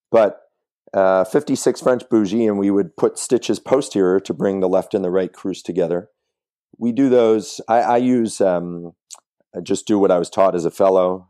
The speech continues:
where I do plegited sutures, and I don't use the endo stitch. I like to use just a, um,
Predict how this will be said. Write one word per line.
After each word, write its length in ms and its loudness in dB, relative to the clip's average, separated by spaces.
where 320 -6
I 120 0
do 100 0
plegited 560 0
sutures, 640 -6
and 560 0
I 100 0
don't 220 2
use 220 -2
the 120 -2
endo 200 0
stitch. 320 0
I 60 4
like 200 2
to 300 -4
use 340 -8
just 300 -6
a, 280 -2
um, 360 -8